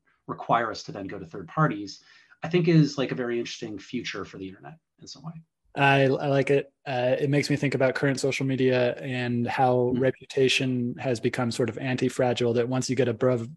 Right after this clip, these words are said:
Speaker 2: above a certain point, um, of followers or reputation or whatever, uh, that
Speaker 1: Yeah.
Speaker 2: you literally just can't be taken down. Uh, many,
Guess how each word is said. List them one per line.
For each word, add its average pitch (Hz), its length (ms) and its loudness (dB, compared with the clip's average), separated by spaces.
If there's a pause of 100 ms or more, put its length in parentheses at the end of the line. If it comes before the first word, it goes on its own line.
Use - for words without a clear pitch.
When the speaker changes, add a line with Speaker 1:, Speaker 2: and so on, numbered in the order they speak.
Speaker 2:
above 127 160 2
a 120 40 -2
certain 120 340 0
point, 123 400 -4 (380)
um, 113 320 0
of 120 140 -6
followers 113 760 0
or 107 420 -2
reputation 117 580 -2
or 110 60 -2
whatever, 110 480 -2 (300)
uh, 113 260 0
that 113 280 -2
Speaker 1:
Yeah. 123 160 -2
Speaker 2:
you 117 200 -2
literally 120 340 -2
just 113 200 -4
can't 117 240 -2
be 120 100 -2
taken 117 320 -4
down. 110 440 -2 (360)
Uh, 110 140 -4
many, 113 300 -2